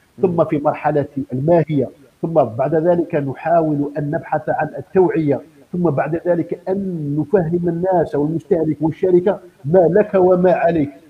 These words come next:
Speaker 1: ثم بعد ذلك يمكننا الحديث عن المسؤولية الاجتماعية كقانون. عندما نتحدث عن المسؤولية الاجتماعية كقانون، يمكن من بعد أن نتحدث على أشياء قد-، كثيرة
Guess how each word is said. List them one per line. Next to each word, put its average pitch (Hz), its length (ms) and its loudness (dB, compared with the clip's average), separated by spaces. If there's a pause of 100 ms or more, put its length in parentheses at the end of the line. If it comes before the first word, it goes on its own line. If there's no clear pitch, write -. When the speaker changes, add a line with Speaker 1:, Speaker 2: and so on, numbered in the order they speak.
(120)
Speaker 1:
ثم 233 100 -8
بعد 123 360 -6
ذلك 101 400 -12
يمكننا 165 520 -6
الحديث 180 380 -10 (320)
عن 220 140 2
المسؤولية 156 680 -6
الاجتماعية 151 680 -4 (100)
كقانون. 151 600 0
عندما 247 300 -6 (360)
نتحدث 190 200 -10
عن 175 100 -8
المسؤولية 151 640 -6 (120)
الاجتماعية 131 600 -4
كقانون، 190 520 0 (300)
يمكن 214 360 0
من 143 140 0
بعد 151 220 0 (100)
أن 175 60 -2
نتحدث 139 500 -6
على 123 260 -2 (380)
أشياء 135 360 -2
قد-، 120 540 -6 (140)
كثيرة 139 420 -2